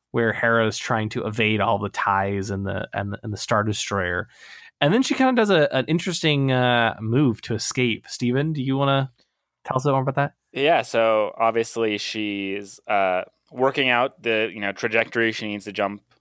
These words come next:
Speaker 2: for hyperspace to get back to Rebel Command. And, uh, she <clears throat> decides to go straight through the hangar bay of a, uh, one of the construction pods.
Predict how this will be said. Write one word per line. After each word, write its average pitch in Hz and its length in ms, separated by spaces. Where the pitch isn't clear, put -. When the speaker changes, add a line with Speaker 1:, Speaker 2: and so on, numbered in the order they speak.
Speaker 2:
for 101 260
hyperspace 113 560
to 110 80
get 107 140
back 101 220
to 110 100
Rebel 104 220
Command. 117 500
And, 240 240
uh, 254 160
she 214 460
<clears throat> - 480
decides 185 440
to 185 100
go 190 180
straight 185 260
through 190 140
the 185 80
hangar 233 240
bay 104 260
of 127 320
a, 131 360
uh, 135 300
one 139 160
of 131 60
the 131 120
construction 127 560
pods. 95 560